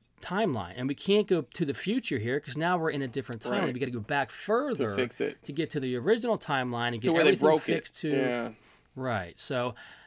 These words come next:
Speaker 1: it really starts to kind of break down if you think about it too much and not make a lot of sense. Um, but that's okay. I mean, there's nothing wrong with that in storytelling.
Speaker 2: Sure.
Speaker 1: But I still prefer the more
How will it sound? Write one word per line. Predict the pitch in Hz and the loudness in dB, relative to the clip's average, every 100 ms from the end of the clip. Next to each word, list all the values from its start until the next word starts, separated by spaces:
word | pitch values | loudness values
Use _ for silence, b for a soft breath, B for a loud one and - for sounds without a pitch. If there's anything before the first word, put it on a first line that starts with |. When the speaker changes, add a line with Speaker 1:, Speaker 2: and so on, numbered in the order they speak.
| B | B
Speaker 1:
it | 160 - | -6 -6
really | 147 175 196 180 | -2 0 2 2
starts | - 156 143 | 2 2 2
to | - | -6
kind | - 135 | -6 -4
of | 117 | -2
break | 123 117 110 | -2 -4 -2
down | 110 107 101 101 101 _ _ _ | -2 -2 -2 -6 -10 _ _ _
if | 123 - | -12 -10
you | 117 | -2
think | 147 120 | 0 2
about | 107 104 | 0 -2
it | |
too | - | -2
much | 107 98 - | -4 -4 -6
and | 107 | -4
not | 104 | -2
make | 107 101 | -4 -6
a | 98 | -6
lot | 90 | -8
of | - | -8
sense. | - 110 95 87 - b b b b _ | -6 -6 -6 -10 -14 b b b b _
Um, | 104 95 90 87 107 | -8 -8 -8 -12 -6
but | 156 | -2
that's | 165 - | 0 2
okay. | 165 - 247 113 104 | 0 2 4 4 2
I | |
mean, | 131 | 0
there's | 135 127 | 0 0
nothing | 143 110 | -2 0
wrong | 143 185 180 | 4 4 4
with | 110 | 0
that | 113 101 | 0 -2
in | 107 | -4
storytelling. | - 208 262 117 104 - | -2 0 2 -2 -4 -2
Speaker 2:
Sure. | 269 131 - b b b b b - | 0 -2 -4 b b b b b -2
Speaker 1:
But | 117 101 - - - _ - | 0 0 -2 -14 -20 _ -2
I | 143 | 0
still | - 196 | 4 4
prefer | 175 135 - 165 131 | 4 0 4 6 6
the | |
more | 120 123 120 117 | 4 2 2 0